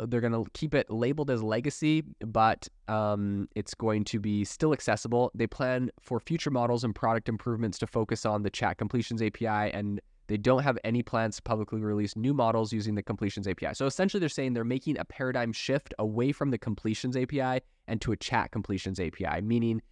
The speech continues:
they're going to start having this where it's structured, where you can give special, uh, requests to the model in addition to the prompt. So that are, that are separated out. You know, you can give it, like, an overarching set of instructions, which could be as simple as,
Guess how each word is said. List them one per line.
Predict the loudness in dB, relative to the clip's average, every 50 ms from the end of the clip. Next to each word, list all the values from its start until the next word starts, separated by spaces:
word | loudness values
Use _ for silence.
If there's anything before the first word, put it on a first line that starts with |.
| -20 -20 _ _ _
they're | -2 -2
going | 0 2 2 2 2
to | 0 -2
start | 0 2 2 2
having | 0 0 -2 0 0 0
this | 0 0 -2 -4
where | -2 -2 -2
it's | -2 -2 -4
structured, | -6 -4 0 0 0 0 0 -2 -2 -2 0 0 -2 -4 -6 _ _ _ _ _
where | 0 2
you | 2 2
can | 2 0 0 0
give | 0 0 -2 -2
special, | -4 -8 -6 -2 -2 -2 -2 -2 -2 0 2 2 2 0 -2 _ _ _ _ -4 -2
uh, | -2
requests | 0 0 -2 -4 -4 -8 -4 0 2 2 2 0 -4 -10 -12 -14 -16 -16 -16 -14 -6
to | -2 0 0 0 0
the | 0 -2 -2 0
model | 0 0 0 2 2 2 2 2 2 2 0 0 -2 _ _ _ -2
in | 0 0
addition | 0 0 0 -2 -2 -2 0 -2 -2
to | -2 -2
the | -4 -6
prompt. | -6 -4 -2 0 0 0 0 -4 -6 -10
So | -12 -4 0 0 2 2 0 -2 -6 _ _ _ _ _ _ -20 -14 _
that | -2 0 0
are, | 2 0 0 -2 _
that | -4 -2 0
are | 0
separated | -2 2 2 4 4 4 2 2 2 2 4 4
out. | 4 4 2 2
You | 0 0
know, | 0
you | 0 0
can | 0 0 0
give | 0 2
it, | 2
like, | 0 0 0
an | -2 -2 0
overarching | 0 0 0 2 2 2 4 2 2 0 -2 -4 -2 0 2 2 0
set | -2 0 0 2 2
of | 2 0
instructions, | -2 -2 -4 -4 -2 -2 -2 -2 -2 -4 -4 -4 -4 -4
which | -4 -6 -6
could | -4 -2
be | -2
as | -2 -2
simple | -2 -2 -2 0 0 0
as, | 2 0 0 -2 -4